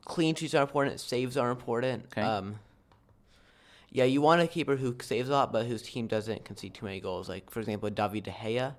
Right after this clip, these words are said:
Speaker 2: Mm-hmm.
Speaker 1: So do, do you think you want De Gea? We also
Speaker 2: Um,
Speaker 1: have
Speaker 2: and,
Speaker 1: to,
Speaker 2: and
Speaker 1: we
Speaker 2: also,
Speaker 1: have
Speaker 2: how
Speaker 1: to
Speaker 2: does
Speaker 1: be
Speaker 2: it work?
Speaker 1: careful
Speaker 2: Am
Speaker 1: of
Speaker 2: I
Speaker 1: your
Speaker 2: bidding
Speaker 1: budget.
Speaker 2: against other
Speaker 1: No,
Speaker 2: players or
Speaker 1: no,
Speaker 2: no?
Speaker 1: you have, just have a budget of hundred million pounds for fourteen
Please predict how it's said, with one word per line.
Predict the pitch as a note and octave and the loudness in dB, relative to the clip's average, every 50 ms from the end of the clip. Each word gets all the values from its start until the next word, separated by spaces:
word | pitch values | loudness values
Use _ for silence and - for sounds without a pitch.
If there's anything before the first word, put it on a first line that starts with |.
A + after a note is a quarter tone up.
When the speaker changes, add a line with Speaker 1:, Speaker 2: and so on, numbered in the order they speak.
| - - - | -16 -12 -10
Speaker 2:
Mm-hmm. | G#2+ G2 A2+ C3 F3+ F3+ - - - - - | -8 -6 -6 -6 -6 -8 -10 -16 -20 -14 -6
Speaker 1:
So | - A#2 | -6 -4
do, | G#2 B2+ B2+ | -2 -2 -4
do | B2+ B2 C#3+ | -2 -2 -2
you | C#3+ | 0
think | C#3+ D3 C#3 | 0 0 2
you | D3+ | 2
want | D3 B2+ A#2+ | 0 0 0
De | C#3 | 0
Gea? | C#3+ C3+ B2 C3 D3 D#3 - - - _ - - _ _ - | 0 0 0 0 0 -2 -6 -12 -20 _ -20 -20 _ _ 4
We | - D3+ | 8 10
also | D#3 - | 10 10
Speaker 2:
Um, | G3+ | 10
Speaker 1:
have | F#3+ - | 10 8
Speaker 2:
and, | D3+ D3+ - - | 8 8 8 8
Speaker 1:
to, | D#3 | 8
Speaker 2:
and | D3+ D3+ | 10 12
Speaker 1:
we | D3+ | 12
Speaker 2:
also, | D#3+ D#3 E3+ | 12 12 12
Speaker 1:
have | D#3+ D3 | 12 12
Speaker 2:
how | E3 | 12
Speaker 1:
to | D#3+ | 10
Speaker 2:
does | D#3+ - | 12 10
Speaker 1:
be | D#3+ | 8
Speaker 2:
it | C#3 | 10
work? | C#3 C3+ D3+ | 12 10 10
Speaker 1:
careful | C#3+ C#3+ C#3+ | 10 10 10
Speaker 2:
Am | |
Speaker 1:
of | C3 | 10
Speaker 2:
I | B2 | 10
Speaker 1:
your | A#2+ A2+ | 10 12
Speaker 2:
bidding | C#3+ C#3+ D3 C3 | 12 12 12 12
Speaker 1:
budget. | C#3+ C#3+ | 10 10
Speaker 2:
against | B2 C#3 C#3 C3+ C3 - | 6 4 4 4 2 0
other | C#3 C3+ C3 B2+ | 2 2 0 0
Speaker 1:
No, | |
Speaker 2:
players | C3 D3+ C#3+ C3 C3 G#3 G#3+ F#3 | 4 6 8 8 8 8 6 2
or | E3+ D3+ | 2 4
Speaker 1:
no, | D3 C#3+ C3 | 6 8 8
Speaker 2:
no? | C3 C#3 | 8 8
Speaker 1:
you | D#3+ | 10
have, | D#3+ D#3 B2+ | 8 8 8
just | - C#3+ C#3 | 4 0 0
have | D#3+ D3+ | 2 2
a | D3 - | 2 4
budget | - A#2 A2 - | 4 4 4 2
of | G#2+ - | -2 -4
hundred | A2+ B2 C3 C#3 | -2 -2 0 2
million | C3+ C3 B2 A#2+ A#2 | 2 4 2 2 2
pounds | A2+ B2 A2 G#2+ A2 A2+ - | 0 -2 -2 -2 -2 -4 -4
for | - A2 | -8 -8
fourteen | - - A#2+ A2+ - - A#2 G#2+ G#2 G#2 | -2 -2 -2 -2 -2 -4 -4 -4 -4 -6